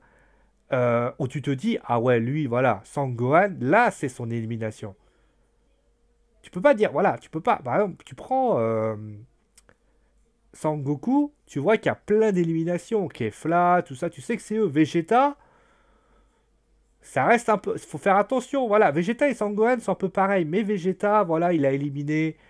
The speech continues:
euh, un mec, il a permis à, à Tortue Géniale de se, de, de pas mourir, euh, il a notamment éliminé, euh, un univers, mais Vegeta encore un petit peu, il a encore du temps pour pouvoir faire quelque chose.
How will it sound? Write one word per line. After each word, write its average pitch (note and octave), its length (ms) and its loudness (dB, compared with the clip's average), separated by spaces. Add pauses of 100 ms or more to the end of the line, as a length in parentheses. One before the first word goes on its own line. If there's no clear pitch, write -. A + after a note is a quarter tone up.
(240)
euh, A#2 320 -2
un C3+ 120 -6
mec, E3+ 340 -4
il C3 80 0
a A#2 80 -2
permis B2 260 -6
à, B2 160 -2
à C3+ 160 -8
Tortue - 300 -12
Géniale B2+ 360 -4
de A#2+ 100 -4
se, - 160 -8
de, A2 200 -6 (180)
de B2 80 -4 (180)
pas B2+ 100 -2
mourir, D#3+ 540 0 (580)
euh, A#2 460 0
il C3+ 160 -4
a C3+ 60 0
notamment C3+ 340 -2
éliminé, C3+ 540 -2
euh, A2 400 -2 (120)
un C3 140 -4
univers, C#3+ 800 0 (320)
mais F3 160 4
Vegeta F3 460 2
encore F#3 300 2
un E3 80 2
petit F3 180 -6
peu, G3 160 2
il C#3+ 80 4
a C3 40 2
encore B2+ 180 -2
du D#3+ 140 -4
temps G3 220 0
pour C3 160 -8
pouvoir B2+ 240 -2
faire B2+ 100 -8
quelque B2+ 300 -6
chose. G#2+ 340 -8